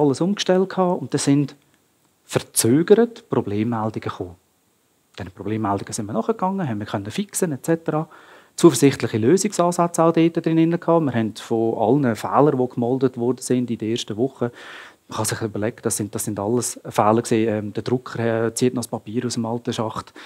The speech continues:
Ähm, man hat irgendwann noch den falschen Netzwerkzugriff. Alles Sachen, die man einfach muss fixen muss, wo man muss dranbleiben muss, aber entsprechend sehr, sehr gut hat können abarbeiten. Man hat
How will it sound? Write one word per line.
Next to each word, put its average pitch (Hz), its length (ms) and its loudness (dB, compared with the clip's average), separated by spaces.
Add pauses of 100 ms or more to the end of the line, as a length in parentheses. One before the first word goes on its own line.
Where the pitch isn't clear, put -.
(360)
Ähm, 107 360 -2
man 113 140 -4
hat 113 140 -2
irgendwann 117 340 0
noch 117 120 -2
den 110 260 -6
falschen 120 360 -4
Netzwerkzugriff. 117 840 -4
Alles 127 240 0
Sachen, 120 260 -4
die 110 80 -4
man 110 80 -6
einfach 110 160 -2
muss 104 160 -8
fixen 185 360 -2
muss, 180 80 -4 (300)
wo 120 80 -4
man 113 140 -4
muss 107 160 -6
dranbleiben 135 540 -2
muss, - 240 -20 (160)
aber - 160 -6
entsprechend 113 480 -4
sehr, 123 140 2
sehr 120 120 -2
gut 120 240 -4
hat 113 100 -6
können 107 300 -4
abarbeiten. 101 680 -8 (2250)
Man 127 120 2
hat - 180 -2